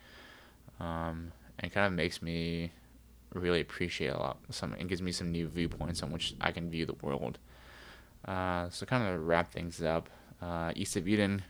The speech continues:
great book, highly recommend it. Uh, go to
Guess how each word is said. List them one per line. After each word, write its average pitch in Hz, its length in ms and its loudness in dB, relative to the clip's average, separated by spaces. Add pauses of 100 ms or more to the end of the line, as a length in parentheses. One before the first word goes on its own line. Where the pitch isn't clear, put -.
(200)
great 87 260 4
book, 90 280 6
highly 87 300 6
recommend 85 420 2
it. 95 180 6 (840)
Uh, 80 360 -4 (140)
go 85 220 8
to 85 480 0